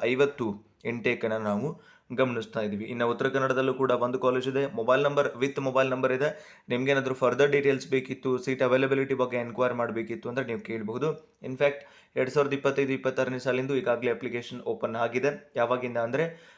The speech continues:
ಮೇ ಒಂಬತ್ತರಿಂದ ಜೂನ್ ಐದನೇ ತಾರೀಕಿನವರೆಗೂ ಕೂಡ ನಿಮ್ಗೆ ಅರ್ಜಿ ಸಲ್ಲಿಸೋದಕ್ಕೆ ಅವಕಾಶವನ್ನ ಕಲ್ಪಿಸಿಕೊಡಲಾಗಿದೆ. ಇನ್ನು ಕಲಬುರಗಿನಲ್ಲಿ ಒಟ್ಟು ಎರಡು ಸರ್ಕಾರಿ ಡಿ ಎಡ್ ಕಾಲೇಜುಗಳನ್ನ ಗ-, ಗಮನಿಸ್ತಾ ಇದೀವಿ. ಯಾದಗಿರಿನಲ್ಲಿ ಒಂದು ಡಿ ಎಡ್ ಕಾಲೇಜ್ ಇದೆ, ಬಳ್ಳಾರಿನಲ್ಲಿ ಕೂಡ ಒಂದಿದೆ, ಕೊಪ್ಪಳ, ಬೀದರ,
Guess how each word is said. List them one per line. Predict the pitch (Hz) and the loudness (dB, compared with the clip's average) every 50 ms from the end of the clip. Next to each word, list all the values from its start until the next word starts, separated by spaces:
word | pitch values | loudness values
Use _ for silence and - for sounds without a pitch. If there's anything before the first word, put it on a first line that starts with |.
| _ _ - | _ _ -8
ಮೇ | 117 117 127 135 | -2 0 2 4
ಒಂಬತ್ತರಿಂದ | 131 127 127 131 127 131 131 123 127 131 135 151 160 143 131 113 | 4 4 4 2 2 2 2 0 2 2 2 2 2 2 0 -4
ಜೂನ್ | 104 123 127 127 127 127 127 - - | -4 -2 0 2 2 0 0 0 0
ಐದನೇ | 123 127 131 139 139 139 | 2 2 2 2 0 0
ತಾರೀಕಿನವರೆಗೂ | 135 135 131 120 117 117 117 117 117 110 107 117 | 2 2 0 0 0 -4 -4 -4 -4 -4 -4 -6
ಕೂಡ | 101 117 113 | -4 -4 -4
ನಿಮ್ಗೆ | 110 110 113 113 110 123 | -4 -4 -4 -2 2 2
ಅರ್ಜಿ | 117 113 104 117 113 | 2 2 2 -2 -6
ಸಲ್ಲಿಸೋದಕ್ಕೆ | - 120 110 104 110 110 107 113 107 - 131 | -4 -4 -6 -4 -4 -4 -4 -4 -2 -2 -2
ಅವಕಾಶವನ್ನ | - 123 113 107 104 113 110 107 113 107 107 113 143 160 160 - - - _ _ - | 2 2 0 0 2 -2 -2 -2 -2 -4 0 0 0 0 0 -2 -12 -20 _ _ -2
ಕಲ್ಪಿಸಿಕೊಡಲಾಗಿದೆ. | - 151 143 135 131 120 - - 117 107 104 101 101 98 101 101 101 98 101 - _ _ _ _ _ - | 0 0 0 0 -2 -6 -6 -6 -6 -4 -4 -4 -4 -4 -4 -4 -4 -4 -6 -12 _ _ _ _ _ 0
ಇನ್ನು | 131 143 151 143 | 2 2 2 4
ಕಲಬುರಗಿನಲ್ಲಿ | 151 151 147 147 156 160 156 160 160 160 | 2 2 2 2 0 2 2 2 4 4
ಒಟ್ಟು | 151 147 139 151 | 4 4 4 4
ಎರಡು | 151 143 139 143 143 143 143 131 127 - | 4 4 4 6 6 4 4 2 2 0
ಸರ್ಕಾರಿ | 110 117 127 127 - - 131 127 127 | 0 2 0 2 4 2 4 4 4
ಡಿ | 123 123 | 2 2
ಎಡ್ | 123 127 123 123 | 2 2 2 2
ಕಾಲೇಜುಗಳನ್ನ | 123 123 123 120 117 117 120 123 120 120 | 2 2 2 2 0 0 0 0 0 0
ಗ-, | 113 113 - | -2 -4 -2
ಗಮನಿಸ್ತಾ | 110 120 123 131 131 127 - 131 | -2 0 0 0 0 0 2 2
ಇದೀವಿ. | 131 123 135 143 147 143 - 131 123 | 2 2 0 -2 -4 -4 -2 0 4
ಯಾದಗಿರಿನಲ್ಲಿ | 127 127 127 139 131 139 127 131 131 135 135 | 4 4 4 4 2 2 2 2 0 0 2
ಒಂದು | 131 131 131 131 135 | 0 0 0 0 0
ಡಿ | 131 135 127 | 2 2 2
ಎಡ್ | 131 131 131 | 2 2 2
ಕಾಲೇಜ್ | 135 131 131 131 127 | 0 2 0 0 -2
ಇದೆ, | 127 127 139 | 0 0 0
ಬಳ್ಳಾರಿನಲ್ಲಿ | 135 - 113 113 120 123 123 123 123 123 117 | 2 4 4 4 4 4 2 2 0 -2 -2
ಕೂಡ | 101 120 117 | -2 2 2
ಒಂದಿದೆ, | 113 107 113 117 110 110 107 123 120 | 2 2 2 0 -2 -2 -2 -2 -2
ಕೊಪ್ಪಳ, | - - 117 101 - 123 120 120 | -2 -4 -6 -2 0 0 0 2
ಬೀದರ, | 113 120 117 113 120 117 | 0 0 0 0 2 2